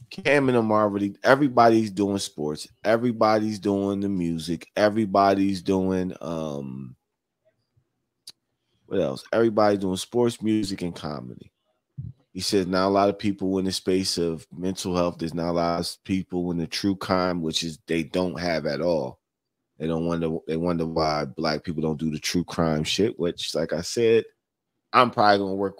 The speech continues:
I wanna work, me personally, I wanna work with another podcast to help somebody get off the ground. I tell people this all the time.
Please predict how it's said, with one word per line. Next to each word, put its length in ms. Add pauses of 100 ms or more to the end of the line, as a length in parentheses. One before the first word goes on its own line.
(100)
I 80
wanna 380
work, 380
me 140
personally, 480
I 60
wanna 220
work 240
with 100
another 260
podcast 640
to 120
help 220
somebody 400
get 140
off 160
the 80
ground. 300
I 60
tell 220
people 300
this 200
all 160
the 60
time. 320